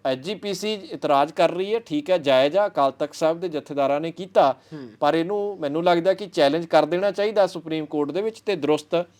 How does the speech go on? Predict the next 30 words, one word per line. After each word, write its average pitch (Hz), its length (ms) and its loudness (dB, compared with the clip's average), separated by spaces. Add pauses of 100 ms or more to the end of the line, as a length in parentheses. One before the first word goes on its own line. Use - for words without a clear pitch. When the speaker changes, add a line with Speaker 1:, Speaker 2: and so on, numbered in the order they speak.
(320)
Speaker 1:
ਕਰਾਉਣਾ 156 380 4
ਚਾਹੀਦਾ 202 340 0
ਹੈ 139 200 2
ਸੁਪਰੀਮ 139 380 -8
ਕੋਰਟ 156 220 -2
ਦੇ 170 100 -2
ਵਿੱਚ, 175 200 -4
ਦੱਸਣਾ 214 380 2
ਚਾਹੀਦਾ 196 340 2
ਜਾ 151 180 2
ਕੇ 131 160 -6
ਸਿੱਖ - 280 -14
ਸੰਸਥਾਵਾਂ 127 520 -6
ਨੂੰ 180 200 -6 (260)
Speaker 2:
ਹੂੰ। 131 100 -18
Speaker 1:
ਕਿ 180 360 -6 (180)
ਜੰਮੂ 156 280 2
ਕਸ਼ਮੀਰ 190 400 0
ਹਾਈ 147 180 2
ਕੋਰਟ 135 280 -8
ਦੇ 127 120 -8
ਵੱਲੋਂ 139 320 -8 (520)
ਬਿਨਾਂ 180 560 4
ਸੋਚੇ 147 480 -2
ਸਮਝੇ 156 380 -4
ਤੇ 233 160 -6
ਬਿਨਾਂ 147 360 0
ਪੂਰੀ 175 280 0
ਜਾਣਕਾਰੀ 139 540 2
ਲਏ 156 280 2